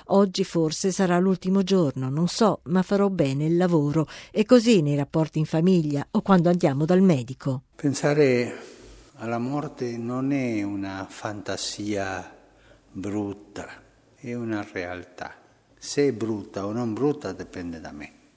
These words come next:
Speaker 2: come io la penso. Ma che ci sarà, ci sarà. E lì sarà l'incontro col Signore.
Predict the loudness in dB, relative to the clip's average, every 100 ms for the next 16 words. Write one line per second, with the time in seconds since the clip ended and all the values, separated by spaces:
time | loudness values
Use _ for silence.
0 | _ -12 -10 -10 -10 -12 -16 -18 -20 -20
1 | -20 _ _ _ -14 -12 -10 -12 -12 -20
2 | -20 _ _ -20 -12 -8 -8 -8 -8 -10
3 | -14 _ _ _ _ -10 -6 -6 -6 -10
4 | -14 -16 _ _ -6 -4 -4 -2 0 0
5 | 0 -2 -4 -4 -4 -4 -8 -8 -8 -8
6 | -8 -8 -10 -12 -18